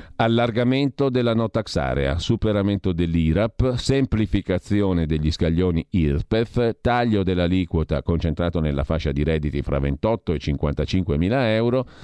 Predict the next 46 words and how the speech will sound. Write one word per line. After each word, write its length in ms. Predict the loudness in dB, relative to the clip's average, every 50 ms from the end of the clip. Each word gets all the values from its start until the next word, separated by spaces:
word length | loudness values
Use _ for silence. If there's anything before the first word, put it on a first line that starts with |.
| -20 -20 -20 -18 -18 -20 -18 -16 -14 -12 -2
oggi 240 | 0 0 0 0 0
costretta 560 | 0 -2 -2 0 0 0 0 -2 0 -2 -2
a 40 | -2
pagare 360 | 0 -2 -2 0 0 0 0
il 60 | -2
trentotto 500 | 0 -2 -2 -2 0 -2 -4 -2 -2 -4
per 180 | -2 -2 -4 -4
cento. 520 | -4 -6 -6 -4 -4 -4 -4 _ -4 -4 -4 -8 -6
Di 240 | -2 0 2 2 2
cosa 440 | 2 0 2 2 2 2 0 -2
far 260 | 0 2 0 0 0 0
confluire 920 | 0 0 0 0 0 0 2 2 4 4 4 4 2 2 0 0 -2 -2
nella 400 | 0 0 2 2 2 2 0 0
delega 480 | 0 0 0 0 0 0 0 0 -2 0
di 120 | -2 0
quel 240 | 0 0 -2 -2 -2
testo 540 | -2 -2 -2 -2 -4 -2 -2 0 0 0 -2
si 180 | 0 0 -2
è 20 | 0
discusso 420 | 0 -2 0 0 -2 0 0 0
a 40 | 0
lungo 400 | 2 2 2 2 2 2 2 2
ieri 400 | 2 2 0 0 0 0 2 2
in 80 | 2
un 120 | 2 2 0
vertice 460 | 0 0 -2 -2 -2 -4 -2 -2 -2
a 60 | -2
Palazzo 440 | 0 -2 -2 0 -2 -2 -2 -4 -6
Chigi. 560 | -2 0 0 0 0 -2 -4 -4 -4 -2 -2 -4
C'erano 440 | -2 -2 -2 0 0 -2 -2 -4 -6
fra 220 | -4 -2 -2 -2
gli 140 | 0 0 0
altri 380 | 0 -2 -2 -4 -4 -4 -4 -2
con 200 | -2 -2 0 0
Draghi 380 | 0 0 0 0 0 0 0
il 100 | 0 2 2
ministro 680 | 2 2 2 0 0 -2 -2 -4 -2 0 0 -2 -2 -4
Franco, 800 | -2 -2 0 0 2 2 2 2 0 0 0 0 0 0 0 -2
il 100 | -4 -4
consigliere 560 | -2 0 -2 0 0 0 0 2 0 2 0 0
economico 640 | 0 0 0 0 2 2 2 0 0 0 -2 -2
Francesco 420 | 0 -2 -2 -2 -2 -4 -2 -2
Giavazzi, 540 | -2 0 0 -2 -2 -2 -4 -4 -4 -2 -2
il 60 | -2
sottosegretario 1000 | 0 -2 -4 -4 -4 -6 -4 -2 -2 -2 -2 -2 -2 -4 -2 -2 -2 -2 -2 -2
Garofoli. 680 | -2 -2 -2 -2 -2 -4 -4 -4 -4 -2 -2 0 -2 -4